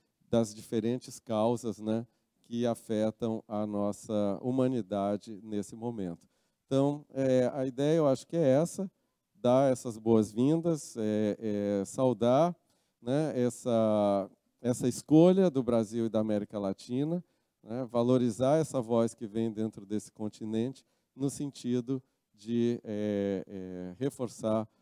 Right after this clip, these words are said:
uma solidariedade em um lugar global, onde todos possam ser ouvidos, escutados e trabalhar juntos. Então, acho que é isso,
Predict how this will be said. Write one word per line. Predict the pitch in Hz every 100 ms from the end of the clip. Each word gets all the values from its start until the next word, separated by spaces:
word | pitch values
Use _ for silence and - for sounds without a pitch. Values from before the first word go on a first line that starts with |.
| _ _
uma | 110 113
solidariedade | 107 117 113 107 104 107 98 107 117 113 117
em |
um | 120
lugar | 117 107 113 104 107 104 - _
global, | _ 131 131 104 101 104 101 _ _ _
onde | 110 110 -
todos | - 110 107
possam | - 110 107 113
ser | 104 - 107 107
ouvidos, | 120 98 110 117 123
escutados | 117 - 131 - 107 101 104 - _ _ _
e | -
trabalhar | 113 107 107 107 110
juntos. | 107 87 85 _ _ _ _ _
Então, | 139 156 170
acho | 139 139
que | -
é | 165
isso, | 151 156 214 -